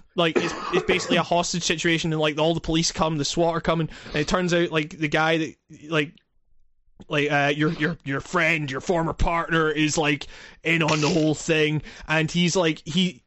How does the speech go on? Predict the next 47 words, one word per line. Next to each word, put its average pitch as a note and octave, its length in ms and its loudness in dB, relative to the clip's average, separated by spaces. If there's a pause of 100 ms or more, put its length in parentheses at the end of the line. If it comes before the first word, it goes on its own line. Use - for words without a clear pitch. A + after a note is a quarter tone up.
(160)
like, D#3+ 220 -2 (300)
they F3+ 200 0
have, A#3+ 260 0
like, A#3+ 160 0
snipers F#3+ 800 2
trained G3 640 2
on E3 300 2
the D3 100 0
train D3 600 0 (320)
that, D#3 240 0
like, E3 180 2
they E3 100 2
can't, F3+ 240 0
like, E3 240 0
they, G3 160 2 (220)
s-, - 200 -6 (260)
Liam A3+ 280 4
Neeson A#3 240 2
gets G#3 280 0
everyone G3+ 260 2
to G3 100 -6
cover G#3 380 0
up - 140 -6
the G#3 40 2
train G3 380 2
with F#3 140 2
water E3 420 0
and E3+ 180 2
newspaper, B3+ 760 2 (200)
<laughs> A#4 240 0
like, F#3+ 180 0
so F#3 160 2
that F3+ 120 0
no F3+ 120 4
one F#3+ 100 2
can F#3+ 160 0
see F#3 180 0
inside, F3+ 380 2
'cause D#3+ 140 0
they're B2 100 -10
constantly D3 440 -2
being C3+ 200 -2
watched, C#3 340 0
man. D3 380 2 (360)
And F3+ 140 2
it's F3+ 160 0
like, F3 220 2